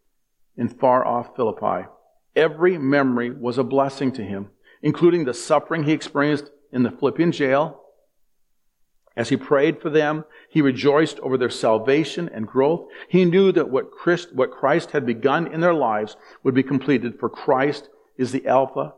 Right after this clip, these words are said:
and Omega, the author and finisher of our faith." So,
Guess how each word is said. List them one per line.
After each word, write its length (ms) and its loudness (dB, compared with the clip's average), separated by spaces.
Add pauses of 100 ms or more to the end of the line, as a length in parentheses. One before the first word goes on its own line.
(260)
and 140 0
Omega, 500 -2 (160)
the 140 -4
author 380 -2
and 220 -6
finisher 360 -2
of 80 0
our 160 -2
faith." 240 -2 (320)
So, 320 0